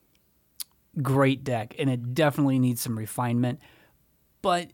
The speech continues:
uh, on its face, like, this is the sort of thing that I, I do love. I love Blink effects. I love Eldrazi Displacer specifically. Uh, going into that, into the Reflector Mage, dude, you know, what we're, I mean, what are we talking about? This is, this is your jam, right?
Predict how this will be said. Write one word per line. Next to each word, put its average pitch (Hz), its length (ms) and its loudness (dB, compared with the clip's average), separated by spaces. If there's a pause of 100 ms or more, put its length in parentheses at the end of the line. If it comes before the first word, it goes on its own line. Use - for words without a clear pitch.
(760)
uh, - 80 -8 (300)
on 185 220 8
its 190 240 0
face, 185 440 4
like, 147 260 2
this 143 240 2
is 185 80 -2
the 151 80 -2
sort 160 220 0
of 135 80 0
thing 139 240 4
that 131 120 4
I, 123 200 2
I 127 140 2
do 131 380 4
love. 113 360 0
I 131 100 0
love 135 320 2
Blink 135 240 2
effects. 123 400 0
I 139 80 0
love 131 380 4
Eldrazi 123 460 2
Displacer 123 520 -4
specifically. 147 760 0 (520)
Uh, 123 240 0
going 135 280 4
into 131 200 6
that, 127 320 4
into 127 180 -2
the 123 80 -2
Reflector 160 460 0
Mage, 143 260 2
dude, 147 320 2 (100)
you 233 120 0
know, 147 100 2
what - 240 -12 (240)
we're, 202 200 -10
I 147 40 2
mean, 147 160 4
what 147 80 4
are 131 60 4
we 123 80 2
talking 120 260 -2
about? 113 160 -4
This - 180 -4
is, 120 280 -4
this 143 180 0
is 120 180 -2
your 113 120 -2
jam, 107 360 -10
right? 120 220 -6